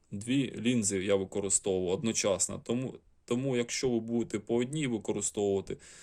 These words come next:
звісно, в два рази ще буде він у вас, е, довше світити. І буде це десять годин, е, світла,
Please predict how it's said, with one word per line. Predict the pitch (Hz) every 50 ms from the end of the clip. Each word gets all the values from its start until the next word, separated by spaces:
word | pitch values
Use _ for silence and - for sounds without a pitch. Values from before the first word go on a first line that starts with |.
| - - - - - - _
звісно, | - 107 117 120 - - 113 104 101
в | 98 98 98
два | 104 110 117 113
рази | 110 110 - 117 120 117
ще | 104 - - - 110 104
буде | 101 98 98 98 95 95 92
він | 92 101 104 104 101
у | 90 - 95
вас, | 95 101 98 98 - - - - - - - - - - - - - - - - - - - _ - - - - - - - - - - - - - - - - - - - - - - - _ _ - - - 104
е, | 110 98 95
довше | 101 113 117 110 - - 101
світити. | - - - 101 - 127 120 - - 98 92 - -
І | - 110
буде | 101 107 123 127 120 110 104
це | - - 113 110 104 - - - - - - - - - - -
десять | - 113 131 127 - 131 117
годин, | 110 117 117 120 131 156 165 151 120
е, | - - 123 113 110 107 104 - - - -
світла, | - - - - - 117 120 139 151 - - 120 117 117 120 113 - -